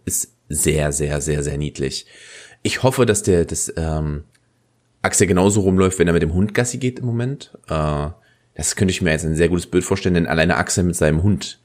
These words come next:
Lucky ist ein großartiges, ein großartiges, äh, Bild. Denn ich bin mir nicht ganz sicher, aber ich glaube, er ist ein, äh, Chihuahua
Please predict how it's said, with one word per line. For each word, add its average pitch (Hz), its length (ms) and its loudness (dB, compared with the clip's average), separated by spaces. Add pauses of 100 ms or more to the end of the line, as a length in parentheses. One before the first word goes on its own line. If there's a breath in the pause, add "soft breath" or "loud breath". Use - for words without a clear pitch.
Lucky 76 460 -2 (340 soft breath)
ist - 80 -6
ein 80 100 0
großartiges, 69 720 -4
ein 90 180 2
großartiges, - 1000 0
äh, 60 220 -4
Bild. 60 300 -4
Denn 64 260 -4 (580 soft breath)
ich - 120 -12
bin 117 100 4
mir 127 80 6
nicht 123 120 0
ganz 107 200 0
sicher, 147 300 2
aber 120 120 -2
ich - 140 -6
glaube, 76 500 0 (460)
er - 160 0
ist - 400 -4
ein, 71 400 -2 (580)
äh, 71 360 0
Chihuahua 90 680 0